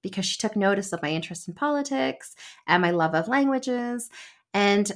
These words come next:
actually ended up strong-arming my local M P to allow me to volunteer at his constituency office. This then opened up the opportunity for me to work as a student in his parliamentary office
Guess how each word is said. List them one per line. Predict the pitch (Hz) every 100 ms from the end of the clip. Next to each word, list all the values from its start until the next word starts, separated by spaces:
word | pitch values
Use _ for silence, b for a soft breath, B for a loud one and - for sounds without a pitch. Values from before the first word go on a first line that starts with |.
| -
actually | 202 - - 233
ended | 208 196
up | 185
strong-arming | - - 202 202 - 170 175 175 175
my | 180 175
local | 175 226 247 -
M | 170 180
P | - 165 170 196 208 B B _
to | - 196
allow | 180 180 175 180
me | 233 311 220 233
to | -
volunteer | 175 170 170 - 151 151
at | -
his | - 160 156
constituency | - 175 - 160 - 165 160 165
office. | 269 302 302 - 190 - - _ _ - - -
This | 233
then | 233 214 -
opened | 190 190 190
up | 175
the |
opportunity | 175 170 180 - 202 190 165 165 B B
for | - 208
me | 208
to | 208
work | 180 170 -
as | 160 160 160 160
a | 165 165
student | 160 - 220 196 349 - -
in | 185
his | 170 160 - 175 170 170 165 - B -
parliamentary | 220 208 190 185 175
office | 160 160 262 381 -